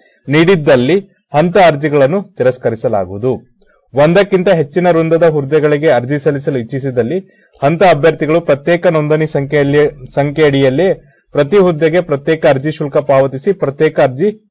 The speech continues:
ಸಲ್ಲಿಸತಕ್ಕದ್ದು. ನಿಗದಿತ ಶುಲ್ಕ ಸಂದಾಯ ಮಾಡದಿದ್ದಲ್ಲಿ ಅಂಥ ಅರ್ಜಿಗಳನ್ನು ತಿರಸ್ಕರಿಸಲಾಗುವುದು. ಬ್ಯಾಂಕ್ನ ಈ ನೇಮಕಾತಿ ಪ್ರಕಟಣೆಗಳಲ್ಲಿನ ಸೂಚನೆಗಳನ್ನು ಪೂರ್ಣವಾಗಿ ತಿಳಿಯದೆ ಅಭ್ಯರ್ಥಿಗಳು ತಪ್ಪೆಸಗಿದ್ದಲ್ಲಿ ಬ್ಯಾಂಕ್ ಜವಾಬ್ದಾರರಾಗಿರುವುದಿಲ್ಲ.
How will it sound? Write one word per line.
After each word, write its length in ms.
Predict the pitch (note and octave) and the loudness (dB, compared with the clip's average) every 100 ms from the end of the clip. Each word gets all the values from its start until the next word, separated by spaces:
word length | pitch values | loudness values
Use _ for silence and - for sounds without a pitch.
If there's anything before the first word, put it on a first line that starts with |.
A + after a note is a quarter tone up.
| - | -4
ಸಲ್ಲಿಸತಕ್ಕದ್ದು. 1080 | C#3 C3 B2+ F3 A#2+ - G2 C#3 A2 - _ _ _ _ B2+ | -2 0 -2 -2 -4 -6 -8 -6 -6 -8 _ _ _ _ -4
ನಿಗದಿತ 400 | D3 F#3+ G3 G3 | 0 2 2 0
ಶುಲ್ಕ 320 | F#3+ E3+ E3 | 0 -2 0
ಸಂದಾಯ 420 | E3+ E3 D#3 D3+ | 0 2 2 2
ಮಾಡದಿದ್ದಲ್ಲಿ 640 | D3+ C#3 C#3+ C#3 C3+ C#3+ D3+ | 4 2 2 0 -2 0 2
ಅಂಥ 240 | C3+ C#3 | 0 2
ಅರ್ಜಿಗಳನ್ನು 600 | D3+ B2+ C3+ C3+ C3 E3+ | 2 2 -2 0 0 -2
ತಿರಸ್ಕರಿಸಲಾಗುವುದು. 1300 | C3 A#2 A#2 A2+ A2 C#3+ G#2+ F2 F#2+ B2+ G#2+ - _ _ _ _ _ A2 | -2 -2 -2 -6 -4 -4 -4 -4 -8 -6 -8 -10 _ _ _ _ _ 0
ಬ್ಯಾಂಕ್ನ 380 | C#3+ F#3+ F#3+ G3 | 2 2 0 0
ಈ 200 | F3+ D3+ | 2 2
ನೇಮಕಾತಿ 520 | D3+ D#3+ E3 D#3 E3 | 0 2 2 0 0
ಪ್ರಕಟಣೆಗಳಲ್ಲಿನ 960 | D3+ C#3 D3+ D#3 D3+ C3+ C3+ C3+ B2+ D3 F#3+ _ _ _ - | -4 -2 -2 -2 -2 2 2 2 0 -2 -4 _ _ _ -6
ಸೂಚನೆಗಳನ್ನು 640 | E3+ E3+ F#3+ F#3 F3 E3+ | -2 0 2 4 4 2
ಪೂರ್ಣವಾಗಿ 640 | E3+ D#3 D#3+ E3+ D#3+ D#3 D#3 | 0 -2 0 2 2 2 -2
ತಿಳಿಯದೆ 400 | C#3+ C#3+ C#3+ F3 | -2 0 4 4
ಅಭ್ಯರ್ಥಿಗಳು 640 | A#2+ D3 D#3+ E3 E3 F3+ - _ _ _ _ _ _ _ _ | 4 2 0 0 0 0 -4 _ _ _ _ _ _ _ _
ತಪ್ಪೆಸಗಿದ್ದಲ್ಲಿ 880 | D#3 C#3+ F#3+ F3+ F#3 F3 D3+ C3 D#3 | -6 -2 0 0 0 2 2 2 0
ಬ್ಯಾಂಕ್ 420 | C3 D3 F#3 - | 2 2 2 -4
ಜವಾಬ್ದಾರರಾಗಿರುವುದಿಲ್ಲ. 1600 | B2 C#3 C#3 C3 D3 D#3+ D3+ A#2 A2+ A2+ G2 F#2+ A#2 A2+ - | 0 2 2 2 2 4 2 0 -2 -4 -6 -4 0 0 0